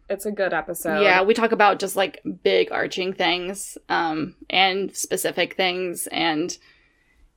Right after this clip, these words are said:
Speaker 2: it's, it's really pretty, pretty amazing. So thank you again so much, Sophie. Um, love you. Oh, my God.
Speaker 1: We wanted to address, like, a couple of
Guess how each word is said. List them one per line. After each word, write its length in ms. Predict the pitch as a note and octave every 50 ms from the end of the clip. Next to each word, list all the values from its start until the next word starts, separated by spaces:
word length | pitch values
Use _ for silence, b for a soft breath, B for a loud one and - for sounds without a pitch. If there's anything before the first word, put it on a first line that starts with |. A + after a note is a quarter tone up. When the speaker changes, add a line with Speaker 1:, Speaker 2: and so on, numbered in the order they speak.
| _ _
Speaker 2:
it's, 720 | - G3+ G3 - - - - - - - - - - - - _ _ _ _ _ _ -
it's 180 | G#3 G#3 - G3+
really 420 | G3+ G3 - D#3 C#3 A2 F#3+ F#3+ - _ _ _ _ -
pretty, 400 | - G3+ D3 C3 C3 F2 - - _ _ _ _ _
pretty 300 | - - C4 A#3+ A3 G3+ G3+
amazing. 440 | F#3+ D#3 B2 - - - - -
So 320 | - - - F#2 - - F#3+ -
thank 120 | A3 A3
you 100 | C4+ D4
again 220 | C#4 C4 A3 A3
so 160 | A3 - G3+ F#3+
much, 160 | G#3 G#3 -
Sophie. 480 | - G3 F#3+ - G3 F#3+ F#3+ F#3+ - -
Um, 640 | - F#3+ F#3+ F#3+ F#3 F#3+ F#3 F#3 F#3 F#3+ F#3 F#3+ - _ -
love 220 | C4 D4+ E4+ E4
you. 220 | D#4 D4+ D#4 D#4 - _ _ _ _ _
Oh, 60 | - C4+
my 400 | - - _ _ _ _ - -
God. 120 | - -
Speaker 1:
We 120 | B3 B3+
wanted 320 | B3 B3+ B3+ B3 D4 D#4+ D#4
to 280 | - E4+ E4+ E4 - -
address, 520 | C4+ A#3+ G#3+ G#3+ G#3 G#3+ G#3 - - -
like, 240 | A3 G#3+ G#3 G3+ - _ -
a 100 | G3 G3
couple 560 | G3 - - - - G3 F#3+ - A#3 A#3+ B3+ C#4+
of 80 | D4